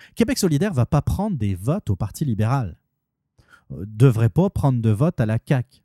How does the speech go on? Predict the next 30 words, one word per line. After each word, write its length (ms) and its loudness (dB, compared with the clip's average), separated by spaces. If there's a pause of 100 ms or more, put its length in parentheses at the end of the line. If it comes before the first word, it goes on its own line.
(120)
normalement. 580 -4 (1400)
Mais 100 -6
Québec 300 -2
solidaire 500 -2
va 140 -4
surtout 560 -6 (100)
aller 280 -4
gruger 600 -2
dans 140 0
l'électorat 500 -2
péquiste, 480 -4
et 60 2
puis 180 -2
c'est 140 -2
un 100 2
peu 140 -2
ce 80 -12
qu'on 180 -2
voit 220 0
dans 80 0
les 100 0
premiers 240 -2
sondages. 560 -6 (300)
Ça 200 -12
reste 220 0
des 80 2
sondages, 560 0
faut 160 -10
se 140 -8
méfier. 420 -4